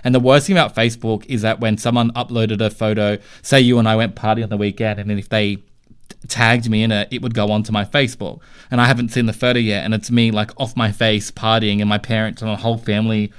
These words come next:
have now seen that photo, and they're commenting, they're calling, like, "Where were you here?" Blah, blah, blah. And I'm like, that's why every, that's why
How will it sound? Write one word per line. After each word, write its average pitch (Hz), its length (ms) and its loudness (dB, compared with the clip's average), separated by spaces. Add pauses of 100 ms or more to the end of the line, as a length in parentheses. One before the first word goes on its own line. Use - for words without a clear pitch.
(240)
have 123 100 2
now 123 180 4
seen 117 200 0
that 110 180 -2
photo, 117 260 0
and 107 120 2
they're 110 100 0
commenting, 113 480 -2
they're 113 80 0
calling, 135 320 -2
like, 147 200 -4
"Where 320 140 0
were 554 440 2
you 370 80 -4
here?" 311 340 -2
Blah, 262 260 0
blah, 254 200 4
blah. 190 360 2
And 156 100 0
I'm 131 80 2
like, 127 180 2 (300)
that's 143 200 2
why 165 180 6
every, 143 280 0
that's 156 340 -2
why 165 160 4